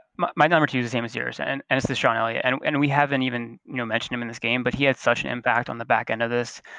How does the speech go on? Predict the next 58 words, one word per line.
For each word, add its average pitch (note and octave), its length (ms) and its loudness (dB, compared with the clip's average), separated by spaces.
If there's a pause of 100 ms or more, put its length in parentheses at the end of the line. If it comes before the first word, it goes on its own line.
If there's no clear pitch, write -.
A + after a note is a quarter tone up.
(200)
Um, A2 200 4
he C3 120 0
was C3+ 200 2
phenomenal. A#2 800 2
Um, A2+ 300 0 (440)
you C3+ 80 2
know, C3+ 80 6
he's D#3+ 180 0
really D#3 500 4
evolved B2 460 4
into B2 240 -6
that A#2+ 180 -2
single A#2+ 220 -2
high A#2 140 -2
safety A#2+ 500 -8
for B2 80 -8
the A#2+ 100 -6
Ravens. A#2 420 -6
I C3+ 100 -2
think C3 180 -2
at B2+ 80 2
the B2+ 80 -14
beginning B2 320 0
of A#2+ 80 2
the A#2+ 80 -2
year, A#2 340 2 (300)
we B2 80 0
were B2+ 60 4
talking B2+ 340 2
about A#2+ 240 4
him, A#2+ 320 2
you A#2+ 80 -4
know, A#2 140 0
more A#2 220 0
as A#2+ 140 -2
a - 40 -14
strong C#3 300 4
safety. C3+ 340 0
Is A#2 80 -2
he A2+ 80 -12
really B2 300 0
kind A#2+ 200 0
of A#2 80 -4
that B2 140 -8
free A#2+ 160 -6
safety A#2 340 -6
role? A#2+ 280 0 (360)
Well, B2+ 260 4
they, C#3+ 140 2 (220)
the C#3+ 80 -2
Ravens F3+ 240 0
kind C3+ 120 2
of A#2+ 100 -8
put C3+ 140 0
him B2 140 0
in A#2+ 80 -4
that A2+ 220 0
role A2+ 320 -2